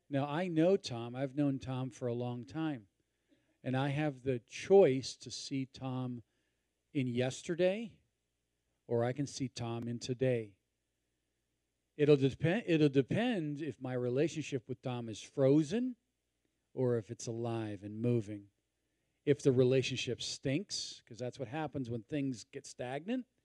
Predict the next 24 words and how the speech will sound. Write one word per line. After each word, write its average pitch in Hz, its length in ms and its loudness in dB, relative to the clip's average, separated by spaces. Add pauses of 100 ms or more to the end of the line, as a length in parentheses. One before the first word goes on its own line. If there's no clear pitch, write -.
(800)
I 120 120 -6
can 131 160 -2
look 131 160 2
at 123 80 -12
Tom 127 320 -2
in 123 60 -2
his 120 140 -6
sin. 160 520 -2 (500)
By 117 140 0
the 113 80 -4
way, 113 140 -2
he 110 100 -6
doesn't, 107 260 -10 (140)
he 120 80 -14
doesn't 110 260 -12
sin. 123 340 -10 (120)
No, 110 120 -10
just - 180 -20
joking. 110 320 -8 (300)
He's 240 200 -4
a - 80 -6
wicked 156 400 -4
sinner. 120 240 -2
No, 113 140 -10